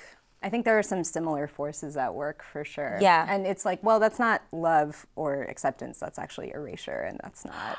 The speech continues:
Speaker 1: <gasps> cute.
Speaker 2: Ooh,
Speaker 1: You
Speaker 2: I
Speaker 1: know?
Speaker 2: love that.
Speaker 1: It's bad. So that happened, like, especially
Speaker 2: Not a
Speaker 1: with
Speaker 2: good look.
Speaker 1: Right, <laughs> exactly. Erasure is not a good look.
Speaker 2: Yeah.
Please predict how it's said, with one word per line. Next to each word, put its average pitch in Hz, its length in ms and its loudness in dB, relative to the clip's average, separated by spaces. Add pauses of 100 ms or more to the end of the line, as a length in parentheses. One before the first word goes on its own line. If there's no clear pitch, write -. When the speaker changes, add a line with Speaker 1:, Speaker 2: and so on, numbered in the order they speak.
(140)
Speaker 1:
<gasps> - 160 -20
cute. - 340 -14 (300)
Speaker 2:
Ooh, 269 400 4
Speaker 1:
You 226 60 6
Speaker 2:
I 226 60 4
Speaker 1:
know? 254 160 6
Speaker 2:
love 254 100 2
that. 208 380 2
Speaker 1:
It's - 160 -8
bad. - 340 -6
So 185 420 4 (400)
that 180 300 8
happened, 269 520 8
like, 180 140 6
especially 247 340 4
Speaker 2:
Not 180 120 6
a 175 40 4
Speaker 1:
with - 40 2
Speaker 2:
good 170 160 4
look. - 300 -6
Speaker 1:
Right, - 180 6
<laughs> - 40 -8
exactly. 202 500 -2
Erasure 220 440 0
is 220 160 -4
not 196 140 -6
a 208 40 -4
good 196 200 -10
look. - 200 -12
Speaker 2:
Yeah. 214 180 -6